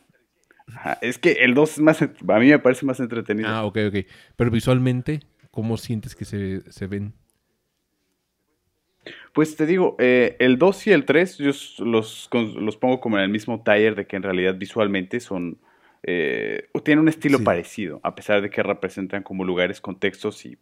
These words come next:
Speaker 1: luces, colores diferentes, pero siento que como que se mantienen al mismo nivel.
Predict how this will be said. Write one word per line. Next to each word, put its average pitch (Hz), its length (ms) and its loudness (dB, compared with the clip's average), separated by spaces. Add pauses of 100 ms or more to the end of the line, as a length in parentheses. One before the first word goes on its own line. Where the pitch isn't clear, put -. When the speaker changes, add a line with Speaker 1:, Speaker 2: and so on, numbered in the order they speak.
Speaker 1:
luces, 95 460 -6
colores 92 380 -4
diferentes, 98 580 -4
pero - 280 -8
siento 107 280 -8
que 101 120 -16
como 95 220 -8
que - 80 -18
se - 120 -10
mantienen 95 600 -4 (340)
al 98 100 -6
mismo 101 240 -6
nivel. 131 240 0